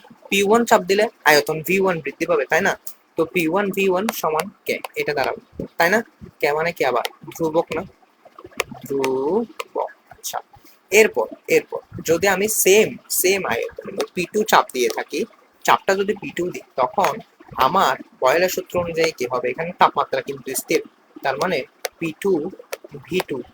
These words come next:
সমান কি হবে? কে না? সমান সমান কি ধ্রুবক, সেম জিনিস। আচ্ছা, এবার যদি আমি যদি এখানে ঠিক সেম ভাবে যদি পি থ্রি চাপ দিই, তাহলে কি হবে? পি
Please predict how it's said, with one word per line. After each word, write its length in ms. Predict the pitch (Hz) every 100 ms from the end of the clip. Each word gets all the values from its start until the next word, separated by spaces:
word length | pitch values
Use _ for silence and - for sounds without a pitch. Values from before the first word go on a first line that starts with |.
| _ -
সমান 340 | 165 156 175
কি 160 | 147 131
হবে? 180 | 127 123 - 113 - - -
কে 180 | 147 117
না? 120 | 143 185 _ _ - - - _ _ - -
সমান 280 | - 147 151
সমান 280 | 151 151 123
কি 180 | - - -
ধ্রুবক, 380 | 147 139 143 - _ _ -
সেম 300 | - 185 175
জিনিস। 420 | 131 - - - - - - _ _
আচ্ছা, 280 | - - - - -
এবার 280 | 190 196 165
যদি 200 | 170 165
আমি 240 | 165 220
যদি 380 | 214 - 151 139 151
এখানে 340 | - 190 143 - -
ঠিক 120 | 190 - -
সেম 220 | 175 185
ভাবে 180 | 190 185
যদি 180 | 180 185 -
পি 120 | 170 -
থ্রি 180 | - 175 -
চাপ 140 | 165 -
দিই, 100 | 175 - - - - -
তাহলে 300 | 127 143 175 185
কি 80 | 160
হবে? 220 | 156 160 - _
পি 80 | -